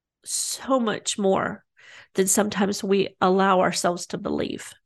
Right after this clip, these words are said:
And we need others to help us believe that we are worth it.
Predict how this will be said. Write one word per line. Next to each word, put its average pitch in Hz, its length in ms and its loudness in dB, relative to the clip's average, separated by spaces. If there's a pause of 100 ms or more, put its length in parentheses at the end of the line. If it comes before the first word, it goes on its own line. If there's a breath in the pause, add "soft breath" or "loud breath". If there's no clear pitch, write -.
(720)
And 202 200 6
we 233 200 8
need 247 240 4
others 220 460 4
to 214 100 -4
help 220 340 0
us 208 160 0
believe 202 680 2
that 190 220 -2
we 196 140 4
are 202 100 4
worth 185 320 -2
it. - 180 -8